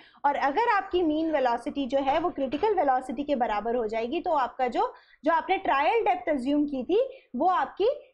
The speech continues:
सही निकल हो जाएगी और वही velocity आपकी critical velocity हो जाएगी, otherwise आपको फिर से दूसरी trial depth लेनी पड़ेगी। ठीक है, तो आपने सबसे पहले आर calculate कर लिया,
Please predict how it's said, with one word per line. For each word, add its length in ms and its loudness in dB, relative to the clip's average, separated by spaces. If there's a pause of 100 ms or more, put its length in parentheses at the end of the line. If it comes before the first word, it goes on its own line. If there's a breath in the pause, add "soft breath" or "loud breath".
(160)
सही 220 2
निकल 420 2
हो 140 2
जाएगी 360 0
और 200 0
वही 320 0
velocity 500 0
आपकी 260 0
critical 360 0
velocity 440 -2
हो 100 0
जाएगी, 280 0
otherwise 420 0
आपको 220 -4
फिर 180 -4
से 120 -2
दूसरी 340 -4
trial 300 -2
depth 240 -4
लेनी 280 -10
पड़ेगी। 320 -10
ठीक 480 -6
है, 80 2
तो 100 0
आपने 240 -2
सबसे 240 -8
पहले 160 2
आर 300 0
calculate 500 0
कर 80 0
लिया, 200 2